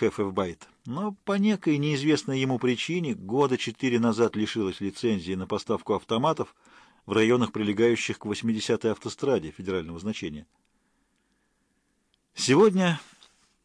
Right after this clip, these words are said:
Альфи мог находиться в разъездах две недели кряду и преодолеть три тысячи миль,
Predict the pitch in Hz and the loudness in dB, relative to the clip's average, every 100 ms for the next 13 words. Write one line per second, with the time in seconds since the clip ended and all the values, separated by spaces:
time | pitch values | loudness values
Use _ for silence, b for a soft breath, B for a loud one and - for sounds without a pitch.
0 | _ _ _ - 123 160 - 143 135 127 | _ _ _ -2 2 2 2 2 2 2
1 | 123 113 120 127 113 110 101 107 123 104 | 2 4 2 0 2 4 4 4 4 4
2 | 95 87 110 160 151 131 127 131 120 - | 0 0 2 4 2 0 2 4 4 2
3 | 135 160 143 127 - 113 120 117 123 131 | 2 4 2 0 0 2 4 4 4 2
4 | 123 - 139 151 - 156 - 127 - 117 | 0 -2 -2 -2 -2 -4 -4 -6 -4 -2
5 | 117 160 202 151 - | 0 0 -2 -4 -12